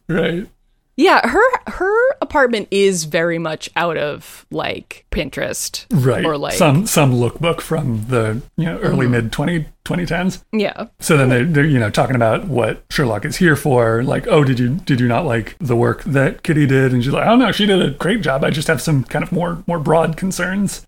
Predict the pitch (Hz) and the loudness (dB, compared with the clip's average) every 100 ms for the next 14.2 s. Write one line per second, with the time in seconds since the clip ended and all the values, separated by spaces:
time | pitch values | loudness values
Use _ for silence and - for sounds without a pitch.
0 | - 196 175 131 - _ - - 180 165 | -4 -2 -2 -4 -10 _ -12 -6 -6 -6
1 | 196 202 170 180 214 214 180 170 165 156 | -4 -2 0 0 0 2 2 0 -2 -4
2 | 151 147 151 - 175 160 151 160 147 147 | -6 -8 -10 -8 -6 -4 -4 -4 -4 -6
3 | 139 - - 151 120 127 120 151 - 156 | -8 -8 0 2 2 0 -2 -6 -6 -8
4 | 151 139 139 - _ _ 160 147 196 170 | -8 -10 -14 -16 _ _ -10 -6 -4 -2
5 | 160 156 160 156 147 143 143 131 147 - | -2 -4 -6 -6 -8 -10 -10 -10 -10 -14
6 | _ - 160 - - _ 170 170 170 170 | _ -4 -2 -2 -6 _ -6 -4 -4 -6
7 | 165 - 220 302 233 226 233 220 202 - | -8 -4 0 0 2 0 2 2 0 -4
8 | - _ _ - _ - 202 196 185 165 | -14 _ _ -20 _ -4 0 2 2 -2
9 | - _ - 240 311 262 233 202 196 165 | -8 _ -2 0 2 2 2 0 0 0
10 | - - _ 135 104 - - 175 147 156 | -2 -14 _ -2 -2 -6 -4 0 2 2
11 | 165 170 165 165 156 _ 156 156 156 143 | 0 -2 -2 0 0 _ -6 -2 0 0
12 | - 143 - - - 180 - 175 190 - | -4 -8 -10 -12 -12 -6 -2 -2 -2 -2
13 | 165 170 151 165 160 160 156 170 160 - | 0 0 0 -2 -2 -2 -2 0 0 0
14 | 160 120 | 0 0